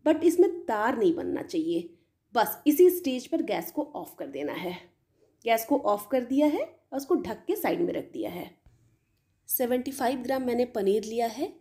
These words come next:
ये हाफ केजी काऊ मिल्क से ये पनीर मैंने बना लिया था। आप मार्केट का भी यूज़ कर सकते हैं।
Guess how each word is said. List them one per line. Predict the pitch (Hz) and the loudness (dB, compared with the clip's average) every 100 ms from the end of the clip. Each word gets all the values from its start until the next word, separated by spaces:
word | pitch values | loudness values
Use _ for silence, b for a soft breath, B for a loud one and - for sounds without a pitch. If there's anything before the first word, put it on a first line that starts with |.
| _ | _
ये | 208 214 214 | -4 -4 -4
हाफ | - 196 226 | -6 -6 -6
केजी | - 226 240 | -8 -6 -6
काऊ | 233 190 214 | -2 0 2
मिल्क | 220 220 | 2 0
से | - 214 | -4 -4
ये | 214 | -4
पनीर | 202 190 196 | 0 0 0
मैंने | 196 202 | 0 0
बना | 190 175 | 0 -2
लिया | 196 214 214 | -2 -2 -2
था। | 214 302 B B B B | -4 -10 B B B B
आप | 349 | 0
मार्केट | 311 294 285 269 | 2 2 0 -2
का | - | -2
भी | 180 | -2
यूज़ | 175 165 160 | 2 2 2
कर | 135 | -4
सकते | 139 - - 160 | -8 -10 -10 -12
हैं। | 165 165 | -10 -12